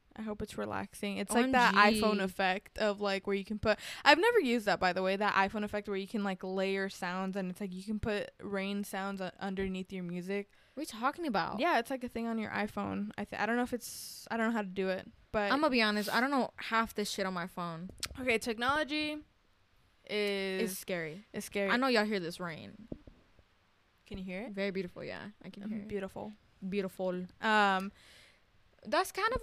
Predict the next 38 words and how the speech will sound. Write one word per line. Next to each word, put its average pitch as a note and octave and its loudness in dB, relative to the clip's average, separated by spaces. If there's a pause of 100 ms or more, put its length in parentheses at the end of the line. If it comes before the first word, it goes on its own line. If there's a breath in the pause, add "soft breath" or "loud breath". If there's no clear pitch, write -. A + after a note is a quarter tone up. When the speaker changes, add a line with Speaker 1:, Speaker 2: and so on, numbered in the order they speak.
(140)
Speaker 2:
also G4+ 4
what C#4+ 0
we D#4+ 0
want. C#4+ -2
We D4+ 4
don't G#4+ 2
have D#4+ 6
anything D4 -2
to A#3 0
talk B3+ 0
about C4 4
today, C4+ 6
but A3+ 4
we B3+ 2
were D#4+ 4
talking C#4+ 2
about B3 8
Speaker 1:
<laughs> C4 6
Speaker 2:
how, A3+ 8
Speaker 1:
But - 10
we - 8
have - 8
a - 6
Speaker 2:
um, A#3 6
Speaker 1:
lot A#3 6
of A#3+ 0
shit B3 -4
to - -4
Speaker 2:
we E4 4
Speaker 1:
talk A4 8
Speaker 2:
got F4+ 8
a - 10
lot D#4+ 12
Speaker 1:
about. D4 6
Speaker 2:
to - -4
say, C#4+ 8
but B3+ 2
nothing C#4+ 2